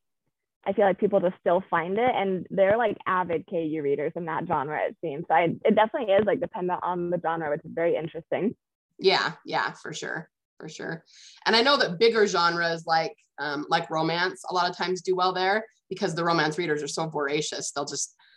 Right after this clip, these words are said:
Speaker 2: they'll read six books in a week, and so, you know, it's, it's a
Speaker 1: Yeah.
Speaker 2: good thing to put your, put your romance in there. So yeah. Um, so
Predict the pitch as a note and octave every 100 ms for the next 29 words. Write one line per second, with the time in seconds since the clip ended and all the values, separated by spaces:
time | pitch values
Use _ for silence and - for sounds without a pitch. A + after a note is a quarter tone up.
0 | _ F3 F3 E3+ E3 F3 - D#3+ D#3+ D#3
1 | C#3 E3 D3 D3+ D3+ D3+ D3+ D3 D3+ -
2 | _ E3+ C#3 D3 - - F3+ F3+ F3 E3
3 | C#3 - - - C#3+ C#3 E3+ _ - -
4 | - C#3 C#3 D#3+ - C#3 C#3+ E3 - -
5 | E3+ E3 _ _ - - F#4+ _ - _
6 | - - _ _ A#3+ B3 A#3+ A#3 E4 D4+
7 | C#4+